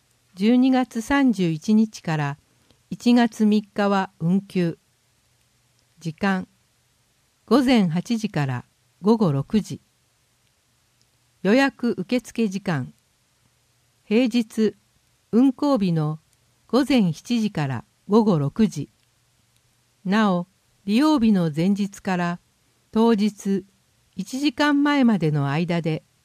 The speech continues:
予約を受け付けます。料金、乗車一回につき一人五百円。未就学児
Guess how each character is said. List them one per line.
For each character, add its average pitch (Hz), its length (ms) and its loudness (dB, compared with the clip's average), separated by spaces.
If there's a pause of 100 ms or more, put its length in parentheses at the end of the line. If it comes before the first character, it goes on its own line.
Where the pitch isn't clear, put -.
(400)
予 170 120 0
約 220 360 2
を 202 140 2
受 196 200 -2
け 202 60 -6
付 - 160 -2
け - 40 2
ま 180 160 0
す。 - 280 -20 (1200)
料 262 240 2
金、 147 380 -6 (1040)
乗 208 240 2
車 226 200 -2
一 240 200 -6
回 214 240 -2
に 165 140 -4
つ - 160 -20
き 151 260 -8 (360)
一 - 240 -2
人 202 100 -2
五 165 140 -2
百 226 300 -4
円。 143 200 -4 (1040)
未 214 280 0
就 294 140 4
学 277 320 0
児 170 240 -6